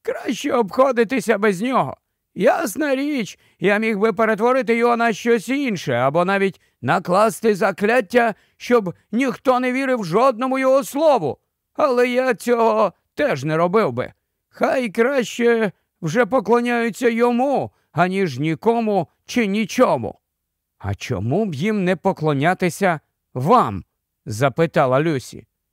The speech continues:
«Мені?» здивувався чаклун. «Після того, що я з ними зробив?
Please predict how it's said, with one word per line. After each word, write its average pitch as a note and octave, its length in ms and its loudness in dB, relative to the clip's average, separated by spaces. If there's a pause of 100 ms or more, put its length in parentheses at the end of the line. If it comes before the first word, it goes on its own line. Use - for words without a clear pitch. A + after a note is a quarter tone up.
(120)
«Мені?» D#4 540 0 (560)
здивувався D#3 800 0
чаклун. D#3 500 -4 (440)
«Після A3 460 0
того, A#3+ 460 2
що A3+ 200 -2
я B3+ 200 0
з F#3 80 -6
ними B3 260 -2
зробив? B3 580 0